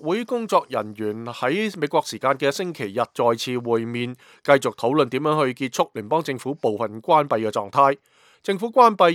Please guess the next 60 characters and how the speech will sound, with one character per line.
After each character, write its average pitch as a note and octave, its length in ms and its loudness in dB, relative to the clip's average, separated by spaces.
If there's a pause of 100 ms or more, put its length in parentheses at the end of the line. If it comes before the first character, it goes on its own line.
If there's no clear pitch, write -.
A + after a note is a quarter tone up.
影 D#3 160 -4
響 G3 140 0
到 F3 160 4
大 C3 200 4
約 D3 120 4
八 D3 180 4
十 - 120 -4
萬 A#2+ 300 2
美 A#2 140 -4
國 C3+ 220 0
聯 G2+ 160 -8
邦 D3+ 200 4
僱 C3+ 200 -2
員， B2+ 180 0 (240)
並 A2+ 160 -6
且 C3 140 0
為 C3+ 200 4
美 A2+ 200 -2
國 B2+ 160 0
公 D#3+ 200 -4
眾 A#2 240 -4
造 A2 200 -2 (100)
成 G#2 180 -10
不 D3 120 2
便。 C3 240 -2 (800)
美 G3 100 -2
國 A3+ 100 8
聯 D#3 160 4
邦 A#3+ 180 6
政 F#3+ 220 -2
府 G3 180 0
嘅 F#3 140 4
部 D3 220 0
分 E3+ 200 -4
關 G3+ 300 6
閉 D3+ 160 4
已 C3+ 220 -6
經 F#3 180 -4
進 C3+ 180 -4
入 A#2 100 -2
咗 A2 440 -2
第 F#2 80 -8
三 B2+ 260 2
個 A#2 80 -4
禮 G#2 120 -2
拜。 A#2+ 240 4 (720)
白 B2+ 120 6
宮 D#3+ 260 -4
同 A2+ 180 -6
國 D3 180 6
會 C#3+ 220 2
僵 E3 260 2
持 G#2+ 160 -8
不 E3+ 140 2
下 C3 240 2
嘅 C#3 160 -2
關 E3 300 2
鍵 B2 260 -10
議 B2 180 -6
題 A#2 320 -4